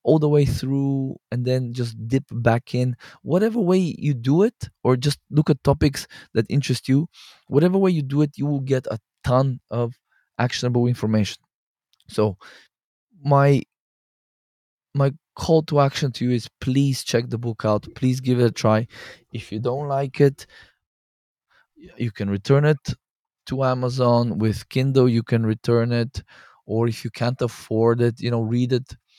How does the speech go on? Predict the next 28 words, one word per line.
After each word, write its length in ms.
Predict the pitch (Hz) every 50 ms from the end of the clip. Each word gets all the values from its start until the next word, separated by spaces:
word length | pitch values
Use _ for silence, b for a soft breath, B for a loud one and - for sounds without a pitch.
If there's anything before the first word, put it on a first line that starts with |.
| b b b b b _ _ _ - - - _ -
uh, 220 | 110 104 101 90
buy 300 | 104 117 117 117 117 120
it, 220 | 120 120 123 -
read 360 | - 90 110 117 120 123 120 127
it, 320 | 123 123 - - - - _ _ _ _ _ -
then 180 | 120 123 123 127
return 420 | 120 117 110 - - 110 110 110
it. 280 | 113 113 110 117 - - B B B B B
If 180 | B 120 110 -
you 80 | 131
really 280 | 123 131 151 160 151 147
can't 260 | - - 143 143 139
afford 320 | 143 127 - 135 127 127 127
it, 100 | 120 117
but 200 | 131 120 - -
you 80 | 123
want 160 | 120 123 123
the 80 | 127 123
book, 160 | 135 131 120 -
just 280 | - 135 131 - - -
email 420 | 147 151 151 147 131 117 107 104
me 280 | 98 95 95 90 90 _ _ _ _ _ _ _ _ _ _ _ -
at 160 | 107 - - -
christian 460 | - 139 139 131 - - - 139 127
at 160 | 98 107 -
christianyordanov 880 | - - 131 123 - - 131 123 117 110 110 110 117 113 117 110 107 104
dot 240 | 113 117 104 - -
com. 220 | - - 104 98